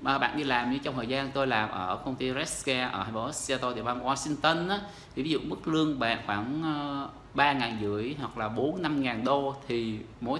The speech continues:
tháng công ty sẽ đóng bảo hiểm sức khỏe cho bạn và bạn sẽ phải cô bê một cái phần khoảng chừng hai trăm đô một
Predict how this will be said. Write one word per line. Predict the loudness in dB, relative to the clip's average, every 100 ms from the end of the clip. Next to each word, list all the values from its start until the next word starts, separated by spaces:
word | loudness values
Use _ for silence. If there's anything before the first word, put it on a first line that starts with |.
| -2
tháng | -4 -4 -2
công | -2 2
ty | 0 0
sẽ | 0 -2
đóng | 0 -2 2
bảo | 2
hiểm | 2 -4
sức | -2 0
khỏe | 0
cho | 0
bạn | -2 -2 -6 -16 -16 -2
và | 2 2
bạn | 2 0 -2
sẽ | -8 -4 -4 -4
phải | -2 -4 -4
cô | -2 0
bê | 0 -2
một | -6 -6
cái | -8
phần | -4 -2 -2 -6 -10 -14 -10
khoảng | -8 -6 -8 -4
chừng | -2 -2 -4 -8 -18 -20 -20 -8
hai | -2 0
trăm | 0
đô | 0
một | -2